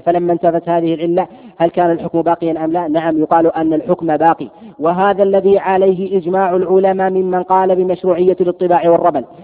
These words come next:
لما كانت العلة منتفية من جهة الأصل وباقية من جهة الحكم ولم يتعلق بها الحكم وجودا وعدما،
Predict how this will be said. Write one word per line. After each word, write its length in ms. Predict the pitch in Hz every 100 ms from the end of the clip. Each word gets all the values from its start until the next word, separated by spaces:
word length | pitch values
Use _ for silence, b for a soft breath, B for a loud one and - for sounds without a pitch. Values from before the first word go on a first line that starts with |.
| 247 220
لما 260 | 196 208 208
كانت 360 | 214 214 208
العلة 340 | 202 202 208 202
منتفية 640 | 202 190 208 196 202 202
من 200 | 196 196
جهة 280 | 180 196 180
الأصل 400 | 185 - 185 165 - - - _ B 160 -
وباقية 480 | 170 202 208 202 202
من 240 | 196 196
جهة 240 | 185 196 190
الحكم 480 | 190 185 202 208 214 - B 180 156
ولم 220 | 180 202
يتعلق 500 | 202 208 202 202 190
بها 200 | 196 196
الحكم 280 | - 196 196
وجودا 440 | 190 185 196 185
وعدما، 460 | 185 185 190 190